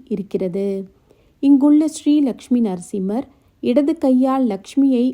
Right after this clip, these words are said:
அணைத்தபடி உள்ளார். மூலவர் லக்ஷ்மி நரசிம்மர்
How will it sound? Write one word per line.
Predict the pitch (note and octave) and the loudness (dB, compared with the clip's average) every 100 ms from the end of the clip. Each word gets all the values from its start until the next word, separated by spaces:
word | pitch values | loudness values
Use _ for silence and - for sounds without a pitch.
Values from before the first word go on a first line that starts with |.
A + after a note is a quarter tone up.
| - G3+ | -6 -6
அணைத்தபடி | G#3 G#3 G3+ F#3+ G#3 A#3 | -6 -6 -10 -8 -6 -4
உள்ளார். | G3 F3+ F#3+ G3 G3 - _ _ _ _ _ - | -4 -4 -6 -6 -8 -14 _ _ _ _ _ -2
மூலவர் | A#3+ D4 D#4 D4+ D4 G#3 | 2 4 4 2 -2 -4
லக்ஷ்மி | - - C#4+ | -6 -2 0
நரசிம்மர் | G#3 F#3+ - F#3+ G3 B3+ | 0 -6 -8 -6 -6 -8